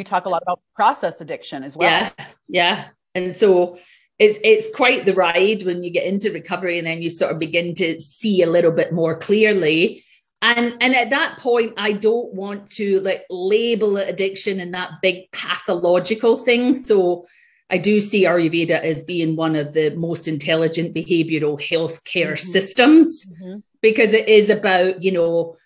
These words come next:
Speaker 2: not passively being cured of something that's gone wrong, but
Speaker 1: Right.
Speaker 2: participating in a different way and making better choices. And it's also not on the diet, off the diet. It's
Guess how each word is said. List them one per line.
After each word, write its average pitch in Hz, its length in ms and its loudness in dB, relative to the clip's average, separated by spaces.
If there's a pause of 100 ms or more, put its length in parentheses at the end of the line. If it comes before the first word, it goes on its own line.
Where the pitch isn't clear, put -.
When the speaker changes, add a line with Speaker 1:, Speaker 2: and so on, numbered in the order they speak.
Speaker 2:
not 226 340 0
passively 196 840 -2
being 175 360 -6
cured 196 640 2
of 165 140 -8
something 175 540 -2
that's 165 220 -6
gone 160 360 0
wrong, 190 640 2
but 165 220 -2
Speaker 1:
Right. 165 320 -8
Speaker 2:
participating 202 1300 2
in 175 140 -2
a 165 60 -2
different 165 380 -4
way 180 480 2 (280)
and 190 160 2
making 190 320 6
better 185 240 0
choices. 214 720 -2 (100)
And 190 400 -4 (380)
it's 220 260 2
also 269 400 4
not 233 320 4
on 214 280 6
the 196 80 2
diet, 170 400 0
off 165 300 -8
the 208 100 0
diet. 208 540 2
It's - 300 -8